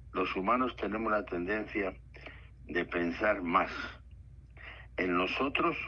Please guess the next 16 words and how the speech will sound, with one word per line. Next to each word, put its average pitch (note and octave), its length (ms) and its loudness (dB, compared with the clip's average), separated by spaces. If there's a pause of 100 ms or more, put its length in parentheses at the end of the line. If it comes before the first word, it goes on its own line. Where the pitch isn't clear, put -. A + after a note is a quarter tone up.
(880)
que E2+ 300 4
en E2 120 0
los E2 160 2
que E2+ 240 0
van G2 320 2 (400)
a - 100 4
la - 200 4
casa - 300 0
del - 180 -2
Padre. - 480 -6 (800)
Y E2+ 80 4
repito, - 420 2 (880)
tenemos G#2 420 2
la G2 140 4
tendencia, F2+ 720 0 (1300)
porque B2 240 2